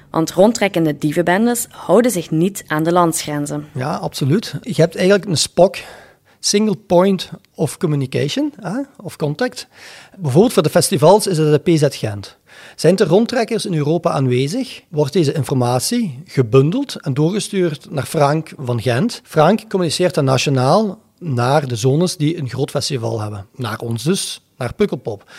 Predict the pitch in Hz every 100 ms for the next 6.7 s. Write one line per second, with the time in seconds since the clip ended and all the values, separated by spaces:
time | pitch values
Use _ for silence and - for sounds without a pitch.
0 | - - 170 156 196 156 160 156 151 170
1 | 151 127 165 175 156 165 170 156 - 185
2 | 208 - 190 170 151 160 190 202 185 185
3 | 165 139 131 139 139 123 120 135 143 131
4 | - 156 208 151 139 123 180 277 202 143
5 | - 139 123 135 160 127 127 - 147 131
6 | 127 135 127 120 120 160 254